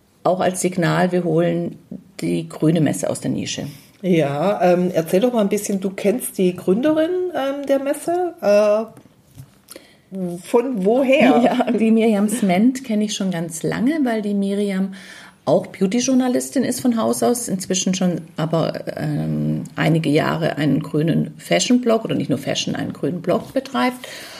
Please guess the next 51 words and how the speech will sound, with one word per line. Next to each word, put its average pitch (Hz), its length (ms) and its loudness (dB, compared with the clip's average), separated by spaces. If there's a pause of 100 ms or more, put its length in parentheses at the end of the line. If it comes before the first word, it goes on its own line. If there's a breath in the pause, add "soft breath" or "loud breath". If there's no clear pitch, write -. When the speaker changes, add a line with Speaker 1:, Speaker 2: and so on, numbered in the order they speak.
(240 loud breath)
Speaker 1:
Und 185 300 2
die 185 60 0
Miriam 190 420 4
hat 180 140 -2
auch - 100 -4
lange 175 340 2
bei 170 260 0
L 185 220 2
und 165 160 0
L 151 260 0
punkt 151 200 -12
D 135 80 0
E 185 200 2
gearbeitet, 240 800 0 (400 loud breath)
kennt 190 280 2
also 170 200 0
auch - 260 2
sozusagen 165 540 -2
erst - 200 -4
die 156 60 -4
Printwelt 233 580 0
und 185 120 -4
dann 165 140 -2
die 156 100 -4
digitale 165 600 0
Welt 185 500 2
und 175 160 -2
hat 160 160 -2
sich 160 160 -8
das 156 180 -4
wirklich 160 260 -2
zum 160 180 -4
Ziel 180 180 0
gemacht 185 320 2
und 196 220 -4 (520)
auch 180 200 0
wirklich 190 280 -2
so, 180 120 2
dass 196 140 0
sie 196 100 -6
gesagt 190 320 -4
hat, 202 100 0 (380 loud breath)
ich 208 220 0
will 196 100 4
jetzt 170 300 4
nicht 180 140 -2
ein 175 80 0
bisschen 202 260 -2
so 160 100 0
bloggen, 170 400 4
hm, 262 360 6